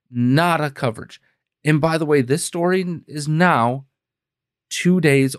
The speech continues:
old. For sure, you've probably heard about all of the talk of how the insurrection happened and all of that stuff.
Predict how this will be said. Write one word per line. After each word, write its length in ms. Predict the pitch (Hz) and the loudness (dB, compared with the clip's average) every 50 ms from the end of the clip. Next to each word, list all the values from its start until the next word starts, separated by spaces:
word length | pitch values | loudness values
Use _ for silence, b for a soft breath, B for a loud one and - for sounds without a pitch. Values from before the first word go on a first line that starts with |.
| - _ | -10 _
old. 400 | - 170 165 147 107 - - _ _ _ _ _ _ _ _ _ _ _ _ _ _ _ _ _ _ _ _ _ _ _ _ | 2 2 4 4 2 0 -4 _ _ _ _ _ _ _ _ _ _ _ _ _ _ _ _ _ _ _ _ _ _ _ _
For 160 | - 220 226 | 0 2 2
sure, 240 | - - - 294 302 | 2 4 2 2 2
you've 200 | 277 247 220 - | 2 0 -2 -2
probably 260 | - 190 185 185 170 | 0 0 2 2 4
heard 180 | 147 165 170 160 | 2 2 0 0
about 420 | 165 143 143 135 135 135 135 135 - - | -2 0 0 2 2 2 0 -2 -6 -4
all 220 | - 135 135 139 | -2 0 0 0
of 140 | 143 127 127 | -2 -4 -4
the 320 | 131 135 131 127 123 120 110 | -4 -2 -2 -2 -2 -4 -6
talk 400 | - - - 123 123 127 - 139 | -6 -4 -2 -2 -2 -2 -2 -4
of 200 | 123 117 107 113 | -2 -2 -4 -6
how 580 | 117 - 127 139 151 156 160 160 156 156 151 135 | -12 -10 -4 0 2 4 4 4 2 2 0 -2
the 200 | 143 143 139 147 | -2 -2 -2 -2
insurrection 600 | 143 135 - 147 131 131 139 139 - 139 131 127 | -2 -4 -4 -4 -4 -4 -4 -6 -8 -8 -8 -6
happened 580 | 123 170 110 113 113 - 127 131 131 135 123 | -6 -6 -8 -8 -8 -8 -8 -8 -8 -8 -8
and 160 | 123 113 110 | -8 -6 -2
all 160 | 110 113 120 120 | -2 0 0 0
of 60 | 123 | -2
that 180 | 123 120 120 | -4 -4 -4
stuff. 240 | - - 113 127 139 | -6 -6 -6 -8 -8